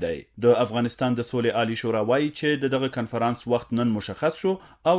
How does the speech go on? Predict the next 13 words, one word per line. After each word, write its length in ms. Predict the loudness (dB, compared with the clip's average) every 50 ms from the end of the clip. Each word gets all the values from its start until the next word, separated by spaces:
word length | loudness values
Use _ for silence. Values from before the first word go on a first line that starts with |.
| 2
را 80 | 2 2 2
روانه 260 | 2 2 2 0 0 0 0
جمعه 180 | 0 0 0 0
به 80 | 0 0
د 80 | 0 -2 -2
افغان 280 | -2 -2 -2 -2 -2 -2
سولې 240 | -2 -2 -2 -2 -2 -4 -6
په 80 | -6 -4
تړاو 280 | -2 0 0 2 2 0
د 100 | 0 0 0
اندونیزیا 540 | -2 -2 0 0 0 -2 -2 0 0 0 0 0 -2
پلازمینه 520 | -4 -2 -2 -4 -4 -4 -2 -2 -2 -4 -4
جاکرتا 400 | -6 -6 -8 -8 -4 0 2 2